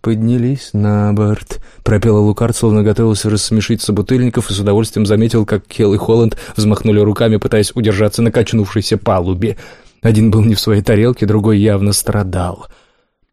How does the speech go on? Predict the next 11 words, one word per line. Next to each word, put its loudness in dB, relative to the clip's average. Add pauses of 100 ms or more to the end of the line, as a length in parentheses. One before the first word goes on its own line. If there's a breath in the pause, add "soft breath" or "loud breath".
(120)
Алукард 0
мог 0
бы 0
заверить 0
их, -4
что -4
в 0
открытом -2
море 2
станет -4
легче, -4